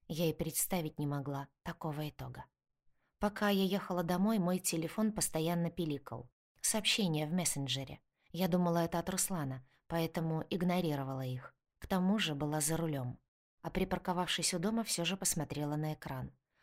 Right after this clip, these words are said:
Оказывается, это активизировалась наша давно заброшенная группа «Банда пирога».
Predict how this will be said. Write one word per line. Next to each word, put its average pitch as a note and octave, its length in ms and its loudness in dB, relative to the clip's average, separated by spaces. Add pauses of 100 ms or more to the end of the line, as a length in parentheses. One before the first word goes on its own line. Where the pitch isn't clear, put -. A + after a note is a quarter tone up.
(120)
Оказывается, G3+ 760 0
это F#3 320 -2
активизировалась E3+ 1040 0 (220)
наша F#3+ 260 2
давно F3 280 2
заброшенная D#3+ 640 0
группа E3 420 -6 (180)
«Банда F3 340 2
пирога». D#3+ 480 -4